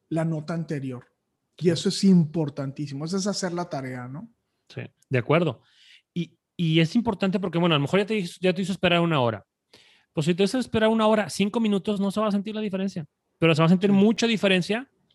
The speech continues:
Speaker 2: si llegas y en esos cinco minutos la, la licenciada ya leyó el expediente, ya sabe cómo se llama el niño, ya tiene un poco de
Speaker 1: Exacto.
Speaker 2: trasfondo. Por eso te digo, a lo mejor cinco minutos más de espera, pero, a ver, espérame tantito, no me lo pase, voy a checar rápido el expediente, puede hacer la diferencia entre una buena experiencia y una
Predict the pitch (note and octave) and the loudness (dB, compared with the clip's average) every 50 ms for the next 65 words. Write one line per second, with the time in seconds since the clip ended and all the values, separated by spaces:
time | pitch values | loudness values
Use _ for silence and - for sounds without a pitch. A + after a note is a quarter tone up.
0 | _ _ _ - - D#3 D3 D3+ D#3+ F3 F3+ E3+ F3+ A3 G#3+ - - - D3 D3 | _ _ _ -6 -4 -2 2 2 2 4 4 4 2 2 -2 -6 -6 -4 -2 0
1 | D3+ D3 - - G3+ G3 A#3 A3+ A3+ G#3+ G#3 G#3 - G#3 G3+ - - C#3 C#3 C#3 | 0 -2 -2 -4 -2 0 0 0 0 0 -2 -2 -2 -4 -4 -4 -4 -4 -4 -4
2 | C3 B2+ C3 B2+ B2+ B2+ B2 B2 A#2+ A#2 - C#3+ D3 D3 B2+ A#2 A2+ A2+ A2+ A#2 | -4 -4 -4 -4 -4 -4 -4 -6 -6 -4 -4 -4 -2 -2 -2 -2 -2 -2 -4 -4
3 | C3+ C3+ - - F3 F3 E3+ E3+ D#3 E3 C#3 A2+ A#2 A#2+ B2 - B2+ C3 C3 - | -6 -6 -6 -4 -2 0 0 0 0 -2 -2 -2 -4 -4 -6 -4 -6 -6 -6 -4
4 | D3+ D#3 E3+ E3+ E3 D3 D3 D#3+ E3 D#3+ C3+ A2+ - - F3 E3+ E3+ E3+ C#3+ - | -4 -4 -2 0 0 2 2 2 2 2 2 0 2 2 4 4 4 4 2 2
5 | - E3 D3+ C#3+ C3+ - - F#3 F#3 D3 B2 C#3+ - - D#3+ D#3+ E3+ D3 A2 - | 2 0 0 0 -2 -4 -4 -4 -4 -2 -4 -4 -2 0 2 2 2 2 0 -4
6 | _ _ _ _ _ _ _ _ _ C3+ C3+ A#2 C#3 D#3 D3+ - F#3 F#3+ G#3+ G#3 | _ _ _ _ _ _ _ _ _ -8 -4 -2 -2 -2 0 0 0 2 2 2
7 | G3+ G3 F#3 G#3 F#3+ F#3 F#3 F#3+ F3+ - - F3+ F3 E3 - _ C3+ B2 B2 A#2+ | 2 2 2 0 0 0 0 -2 -2 -2 0 0 0 0 -2 _ -4 -2 -2 -4
8 | B2 - A#2 B2+ C3 A#2+ A2 - E3+ G3 G#3 F#3+ F3 D#3 C#3+ C3+ D#3 G#3+ A3 F3+ | -6 -6 -4 -2 -2 -2 -2 -2 -2 -2 0 0 0 0 0 0 2 2 2 2
9 | - F#3 E3 - C#3 A#2+ C3+ D#3+ F#3+ F3+ F#3+ - F#3 F3+ F#3 F#3 F#3+ F#3 F#3 E3+ | 2 0 0 0 -4 -4 -4 -4 -4 -6 -6 -6 -6 -6 -4 -4 -4 -2 -2 -4
10 | D3 - - C#3 C3+ C#3 D3 - F#3+ - - C#3 C#3 C#3 C#3 D#3 D#3 D#3+ D3+ - | -4 -4 -4 -2 -2 -2 -4 -6 -8 -6 -2 -2 0 0 0 -2 -2 -2 -4 -4
11 | - B2+ C3 C3 B2 D#3+ D#3 C#3 C3 C3 B2+ A#2+ B2 C3 C#3+ D#3 D3+ - _ _ | -6 -6 -8 -6 -6 -6 -6 -4 -2 -2 -2 0 0 0 0 0 -2 -4 _ _
12 | _ _ _ _ _ _ _ _ _ _ B2+ B2+ C#3+ D3+ E3+ G3 F3+ - - E3+ | _ _ _ _ _ _ _ _ _ _ 0 2 2 4 2 0 0 -2 0 0
13 | D#3 D#3 E3 E3 - G3 G#3 A3+ - _ - C3 B2+ C#3 C3+ - | 2 0 0 0 -2 -2 -4 -4 -6 _ -6 -4 -4 -4 -4 -8